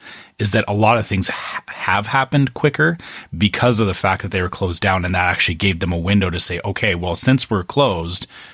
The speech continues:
or, you know, as we're opening back up, we're not just gonna go back to what we were doing. We're going to, you know, use this opportunity to make a change," because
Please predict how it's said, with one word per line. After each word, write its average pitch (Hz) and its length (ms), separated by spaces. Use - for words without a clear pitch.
or, 101 140
you 95 100
know, 95 140
as 110 240
we're 113 80
opening 107 320
back 92 260
up, 104 160
we're 95 80
not 101 240
just 117 160
gonna 104 160
go 90 120
back 87 240
to - 120
what 92 140
we 90 80
were 90 120
doing. 87 280
We're 90 100
going 90 300
to, 87 320
you 104 100
know, 92 120
use 107 340
this 117 180
opportunity 101 500
to 95 60
make 90 200
a 90 40
change," 87 400
because 85 580